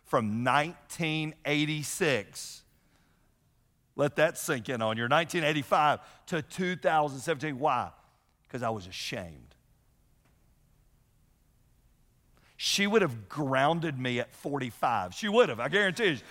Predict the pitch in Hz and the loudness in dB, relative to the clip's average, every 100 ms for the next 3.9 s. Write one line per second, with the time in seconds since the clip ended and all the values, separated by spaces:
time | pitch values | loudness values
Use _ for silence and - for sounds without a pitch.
0 | - - 196 180 123 87 - _ _ _ | -18 -4 2 2 2 -4 -16 _ _ _
1 | _ _ _ 139 160 156 - 226 208 95 | _ _ _ -6 -6 -6 -4 -4 -4 -8
2 | 87 - 131 160 170 170 175 - 160 156 | -14 -8 0 2 2 2 0 0 -4 -4
3 | 135 160 185 135 110 107 175 156 | -2 -2 -2 -6 -6 -4 -4 -6